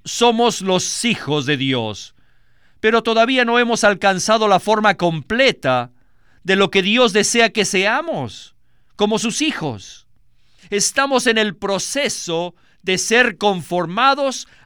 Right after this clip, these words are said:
a la imagen de Él, y al final obtendremos la conformación total. La clave es esta. Todos nosotros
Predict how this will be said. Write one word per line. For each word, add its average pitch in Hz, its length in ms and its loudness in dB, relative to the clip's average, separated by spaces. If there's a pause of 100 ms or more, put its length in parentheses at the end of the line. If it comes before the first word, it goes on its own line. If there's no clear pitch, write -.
a 185 160 2
la 165 200 2
imagen 247 840 -2 (200)
de 156 460 -2
Él, 143 640 0 (680)
y 143 160 -8
al 120 160 -4
final 135 600 -6 (500)
obtendremos 131 920 -6
la 131 140 -4
conformación 135 840 -6
total. 170 520 -10 (640)
La 185 180 -2
clave 240 380 -2
es 196 140 -6
esta. - 440 -10 (680)
Todos 202 480 0
nosotros 160 920 -4